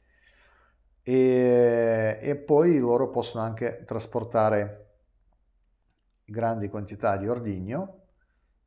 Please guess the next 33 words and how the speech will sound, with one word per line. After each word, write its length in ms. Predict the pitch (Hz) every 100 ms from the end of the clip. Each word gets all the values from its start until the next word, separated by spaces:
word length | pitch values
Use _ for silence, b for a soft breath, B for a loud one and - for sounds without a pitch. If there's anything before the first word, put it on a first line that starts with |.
| -
e, 180 | 110 120
eh, 240 | 135 139 -
far 1000 | 98 95 95 92 92 90 - - - 113
esplodere 500 | 113 - 123 120 107
questo 260 | 104 101 139
ordigno, 480 | 135 107 113 110 95
funzionare, 600 | 110 98 110 104 104 104
diciamo, 420 | 98 - 101 98
come, 400 | - 98 98 95 b b b
un 100 | 113
po' 120 | 110 120
come 220 | 117 110
droni 360 | 120 123 113
F 140 | 110 107
P 140 | 117
V 180 | 117 113
che 120 | 113
volano, 760 | 98 110 95 104 123 185 185 b b b _
questi 280 | 110 107 110
però 180 | 113 104
saranno 360 | - 107 104
un 100 | 104
po' 120 | 104
più 140 | - 104
costosi, 580 | 98 - - 92 92 123
questi 300 | 110 - 117
droni, 420 | 117 117 127 110
dro-, 160 | 104
perché 260 | 101 104 101
drone 380 | 95 98 98 - b b b
ca-, 240 | - 107 113
drone 360 | 107 107 107
cane 560 | 104 113 107 98 -